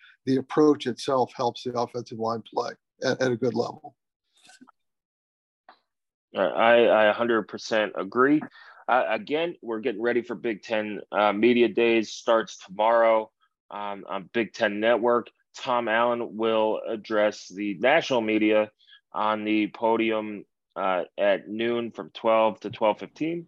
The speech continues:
Speaker 2: or right about then, uh, depending on how on schedule they stay. Uh, you have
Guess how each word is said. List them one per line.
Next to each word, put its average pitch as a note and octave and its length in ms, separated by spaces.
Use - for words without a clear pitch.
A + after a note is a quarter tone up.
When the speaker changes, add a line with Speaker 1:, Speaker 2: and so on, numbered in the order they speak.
Speaker 2:
or E2+ 100
right G2+ 240
about G#2+ 380
then, A2 240
uh, F#2 140
depending G2 440
on F#2 100
how F#2 260
on F2+ 140
schedule G2 480
they F2+ 140
stay. D3+ 480
Uh, G2+ 380
you A2+ 220
have A2 400